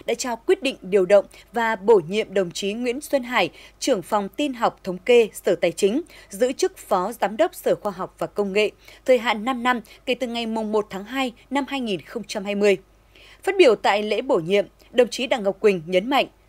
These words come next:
trong xu thế phát triển như hiện nay, khoa học công nghệ có vai trò rất quan trọng trong việc phát minh và ứng dụng vào sản xuất và cuộc sống. Vì vậy, trên cương vị mới, tân Phó Giám đốc Sở Khoa học và Công nghệ Nguyễn Xuân Hải cần nêu cao trách nhiệm,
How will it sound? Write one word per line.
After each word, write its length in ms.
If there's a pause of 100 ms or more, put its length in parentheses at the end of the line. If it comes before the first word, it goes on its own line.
(140)
trong 220
xu 160
thế 340
phát 160
triển 220
như 100
hiện 200
nay, 220 (360)
khoa 120
học 220
công 200
nghệ 260
có 200
vai 120
trò 300
rất 380
quan 200
trọng 240 (280)
trong 180
việc 240
phát 160
minh 260
và 100
ứng 220
dụng 280
vào 200
sản 260
xuất 240
và 60
cuộc 200
sống. 300 (260)
Vì 100
vậy, 220 (240)
trên 200
cương 200
vị 140
mới, 340 (280)
tân 220
Phó 240
Giám 240
đốc 180
Sở 220
Khoa 140
học 120
và 80
Công 240
nghệ 200 (300)
Nguyễn 240
Xuân 240
Hải 260 (220)
cần 180
nêu 120
cao 200
trách 220
nhiệm, 200